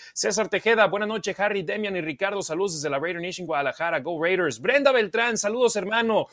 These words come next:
Un abrazote a Brenda, al buen Gabo, a la señora Connie, a don Frank,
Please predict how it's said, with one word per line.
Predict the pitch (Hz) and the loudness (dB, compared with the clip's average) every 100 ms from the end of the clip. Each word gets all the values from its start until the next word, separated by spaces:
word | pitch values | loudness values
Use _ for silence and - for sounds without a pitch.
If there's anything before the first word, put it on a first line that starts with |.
| _ _ | _ _
Un | 156 175 | -8 -4
abrazote | 156 139 180 180 | 0 0 -2 -2
a | 156 | -4
Brenda, | 131 190 202 185 180 | 0 0 0 2 2
al | 165 139 | 0 -2
buen | 156 147 | -4 -4
Gabo, | 127 170 180 165 160 147 - - - | -2 2 4 4 2 2 -6 -20 -4
a | 127 | 0
la | 135 | 0
señora | 123 139 156 - | 0 2 2 2
Connie, | 156 185 190 185 180 | 2 4 4 2 0
a | 135 | 0
don | 131 131 | -4 -8
Frank, | - 151 175 196 190 | -14 -4 0 2 0